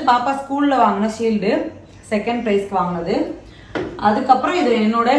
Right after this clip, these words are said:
ஹேர் ஆயில், நான் வந்து ரெகுலரா யூஸ் பண்ற ஹேர் ஆயில் இது. அஹ், ஹேர் ஆயில் வந்து தீர்ந்து போக போகுது, மறுபடியும் நான் வந்து ப்ரிப்பேர் பண்ணணும். அடுத்து இங்க வந்து அயர்ன் பாக்ஸ் இருக்கு, அயர்ன் பாக்ஸ். அப்புறம் வந்து பாத்தீங்கன்னா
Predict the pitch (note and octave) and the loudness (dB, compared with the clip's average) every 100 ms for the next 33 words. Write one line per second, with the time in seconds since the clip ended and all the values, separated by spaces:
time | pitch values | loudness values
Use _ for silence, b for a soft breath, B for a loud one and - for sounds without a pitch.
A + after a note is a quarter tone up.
0 | D4 A3 G#3+ G#3 F#3+ - - G#3+ G#3+ A3 | 4 4 4 2 0 -6 -10 -8 -6 -4
1 | A3 B3+ A#3+ G#3+ B3 B3 A3 - G#3 G3 | -4 -4 -2 0 2 0 -2 -4 -6 0
2 | C4+ B3+ G3+ G3+ G3+ F#3+ F3+ D#3+ B3 D#4 | 0 2 2 4 2 0 -2 -2 -2 -2
3 | - B B B B - F#3+ F#3+ F#3+ A3 | -6 B B B B -6 -4 -2 0 2
4 | A#3 B3+ A#3 A3 C#4+ - C4+ C4 G#3+ G3 | 4 4 2 0 -2 -2 0 0 0 -2
5 | F#3 F#3 F3+ G3 G3 A3 A#3 B3 A3 G#3 | -2 -4 -2 0 2 4 2 2 4 4
6 | C#4 A3+ G#3 A3+ G#3 F3+ F3+ F3+ F3+ - | 4 0 0 0 0 -2 -2 -4 -8 -12
7 | - - - - - - - - - - | -20 -20 -20 -20 -20 -20 -20 -20 -20 -20
8 | - - - - - - - - - - | -18 -16 -14 -10 -10 -10 -14 -20 -20 -20
9 | - - - - - - - - - - | -20 -20 -14 -10 -10 -10 -14 -16 -20 -20
10 | - - - - G#3+ A3+ B3+ D#4+ C#4 C4 | -20 -20 -20 -10 -4 -2 0 4 6 6
11 | C4 D4 A3+ A#3+ A#3+ A3 - F3 - F3 | 6 4 4 0 0 0 -2 -10 -10 -12
12 | - - G3 G3+ G#3+ B3+ - - F3+ G3 | -14 -10 -6 -2 -2 -2 -4 -12 -6 -4
13 | G#3 G#3+ - F#3 C4+ | -2 0 -2 -2 -4